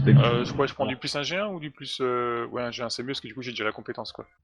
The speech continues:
Speaker 1: Euh, non, non, t'as déjà la compétence, c'est juste que je te dis pas exactement.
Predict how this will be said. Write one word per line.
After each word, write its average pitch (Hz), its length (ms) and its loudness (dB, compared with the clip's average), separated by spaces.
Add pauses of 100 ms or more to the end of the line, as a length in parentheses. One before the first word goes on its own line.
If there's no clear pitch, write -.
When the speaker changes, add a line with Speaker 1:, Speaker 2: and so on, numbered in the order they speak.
Speaker 1:
Euh, 131 480 12
non, 156 160 10
non, 180 140 10
t'as 165 100 10
déjà 151 240 10
la 151 100 8
compétence, 139 540 4
c'est 107 300 10
juste 107 180 4
que 110 60 4
je - 80 2
te 113 60 8
dis 101 120 8
pas 104 140 6
exactement. 104 480 6